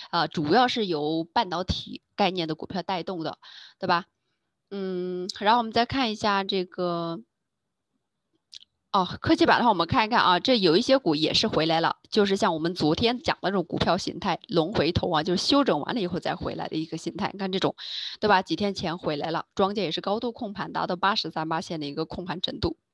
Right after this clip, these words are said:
这种呢，都是可以在它跌下去的时候呢，去进行布局的。我们看一下交通啊，交通股来讲的话呢，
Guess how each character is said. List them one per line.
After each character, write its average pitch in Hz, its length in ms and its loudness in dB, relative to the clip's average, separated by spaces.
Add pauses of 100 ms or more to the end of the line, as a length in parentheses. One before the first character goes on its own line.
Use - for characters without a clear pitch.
这 269 120 -2
种 160 160 2
呢， 156 80 0
都 277 160 4
是 349 120 2
可 226 160 -4
以 170 80 2
在 170 140 0
它 - 220 -8
跌 277 160 2
下 262 160 0
去 208 100 -6
的 151 100 2
时 - 140 -4
候 160 140 -4
呢， 165 100 -6 (320)
去 226 80 -2
进 208 160 0
行 180 180 -8
布 185 140 -2
局 143 220 -8
的。 - 160 -2 (800)
我 214 40 -4
们 226 80 -6
看 302 200 4
一 - 20 0
下 262 260 2
交 269 220 0
通 285 200 -4
啊， 190 260 -2
交 269 200 0
通 311 200 -2
股 170 140 -2
来 151 140 4
讲 180 180 0
的 160 60 0
话 196 140 2
呢， 180 240 2